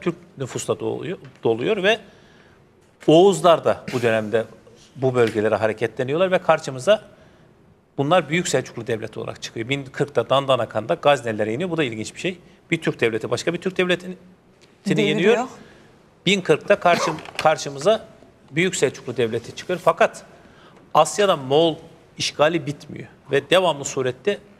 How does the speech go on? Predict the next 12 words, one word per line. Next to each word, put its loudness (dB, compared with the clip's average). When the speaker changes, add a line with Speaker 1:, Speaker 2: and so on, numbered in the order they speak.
Speaker 1:
doğudan 4
batıya 0
doğru -4
sel -2
gibi -8
göç 0
var. -14
Yani -4
Maviören 2
Nehri 0
ele 2
geçiriliyor, -6